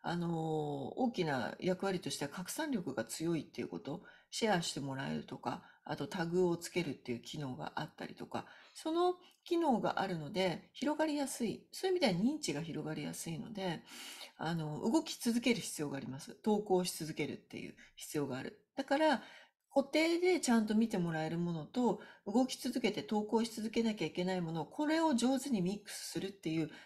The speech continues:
つなぎ方をすることによって、最小限の努力で最大限の効果を得ることができるっ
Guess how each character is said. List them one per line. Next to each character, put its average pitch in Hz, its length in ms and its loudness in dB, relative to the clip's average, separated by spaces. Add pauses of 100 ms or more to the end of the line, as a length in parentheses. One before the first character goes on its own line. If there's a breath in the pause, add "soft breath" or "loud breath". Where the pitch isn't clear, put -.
(100)
つ - 140 -2
な 269 100 6
ぎ 269 120 0
方 294 300 4
を 262 80 2
す 262 140 -2
る 277 80 0
こ 311 120 -2
と 320 120 0
に 302 120 -2
よ 311 120 -2
っ - 20 -10
て、 311 400 0 (320 loud breath)
最 262 240 4
小 262 300 4
限 190 280 2
の 196 400 4
努 185 120 2
力 - 400 -2 (240 loud breath)
で 277 320 2
最 208 240 2
大 185 180 4
限 139 220 -4
の 247 200 2
効 175 220 -2
果 - 140 -4
を - 60 -4
得 - 140 -4
る 123 120 -6
こ 120 100 -12
と - 100 -14
が - 140 -10
で - 100 -12
き - 140 -14
る - 80 -10
っ - 20 -10